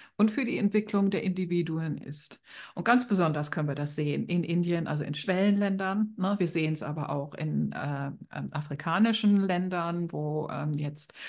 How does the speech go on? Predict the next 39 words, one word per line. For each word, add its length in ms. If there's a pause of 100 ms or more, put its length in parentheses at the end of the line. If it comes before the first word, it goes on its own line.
(120)
auch 120
die 120
Schwelle 340
noch 180
nicht 240
erreicht 540
wurde, 240
dass 160
das 160
Bedürfnis 580
nach 160
Wachstum 480
ja 140
auf 180
jeden 240
Fall 220
da 320
ist 340
und 140
auch 100
berechtigt. 720 (380)
Ne? 180
Und 100
wenn 160
jetzt 220
hier 160
in 100
Deutschland 420
jemand 260
sagt, 200
„Na 140
ja, 180
ich 120
möchte 360
auf 140
meinen 300
Konsum 560
nicht 300
verzichten“, 840